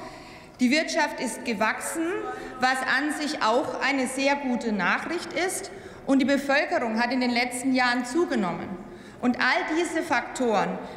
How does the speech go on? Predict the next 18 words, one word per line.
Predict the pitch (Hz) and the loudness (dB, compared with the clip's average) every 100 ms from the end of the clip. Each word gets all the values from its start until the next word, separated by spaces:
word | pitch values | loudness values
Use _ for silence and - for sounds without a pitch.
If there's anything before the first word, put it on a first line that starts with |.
| - | -2
müssen | 262 277 | 0 4
wir | 269 262 | 4 4
doch | 247 247 | 2 2
in | 233 | 0
einer | 233 | 0
fairen | 262 277 359 339 | 0 2 2 0
Betrachtung | 285 247 226 226 - 196 185 - - - | -2 0 0 -2 -6 -4 -6 -10 -16 0
auch | 247 320 - | 4 4 2
einmal | 254 269 247 247 | 0 2 2 0
zur | 247 247 | 0 -2
Kenntnis | 277 269 254 240 247 | 0 0 0 0 0
nehmen, | 202 180 175 | -2 -2 0
meine | 180 180 | 0 0
Damen | 185 175 175 175 | 2 0 0 -4
und | 180 - | -4 -2
Herren. | 170 156 180 - - - - - - - - - - - - - - - - - - - - - - - - - - - - - - - - - - | -2 -2 -6 -10 -12 -14 -12 -12 -12 -12 -10 -10 -10 -10 -8 -8 -8 -6 -6 -6 -8 -6 -6 -6 -6 -6 -4 -4 -6 -8 -8 -6 -6 -6 -6 -4 2
Die | 226 | 4
Bundesregierung | 294 339 339 311 269 320 320 | 6 6 4 2 4 4 2